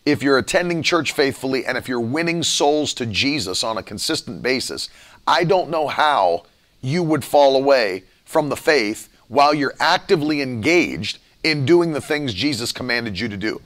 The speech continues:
I don't know how you would do it. I don't know how it would happen. I think those are going to be the people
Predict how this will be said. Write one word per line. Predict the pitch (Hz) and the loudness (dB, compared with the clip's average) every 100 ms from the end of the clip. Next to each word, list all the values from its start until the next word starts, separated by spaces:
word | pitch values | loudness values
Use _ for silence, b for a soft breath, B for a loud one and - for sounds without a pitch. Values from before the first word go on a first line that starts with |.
| - | 0
I | 123 | 0
don't | 143 | 2
know | 135 | 0
how | 123 147 | 0 0
you | 156 | 2
would | 160 | 2
do | 208 | 2
it. | - - _ _ _ _ _ _ _ _ _ _ - | -2 -8 _ _ _ _ _ _ _ _ _ _ -6
I | 117 131 | -2 0
don't | 123 180 156 | 2 2 2
know | 156 | -2
how | 110 147 | 2 2
it | 131 | 2
would | 110 | 0
happen. | 104 67 - - b b b b b - | -2 -4 -10 -18 b b b b b 2
I | 151 180 | 2 2
think | - 120 113 - | 0 -2 -4 -12
those | 107 151 180 190 151 | -2 4 4 4 2
are | |
going | 127 143 135 | 0 -2 0
to | |
be | 127 | -2
the | 117 | -4
people | - 175 - - - | -4 -6 -6 -6 -8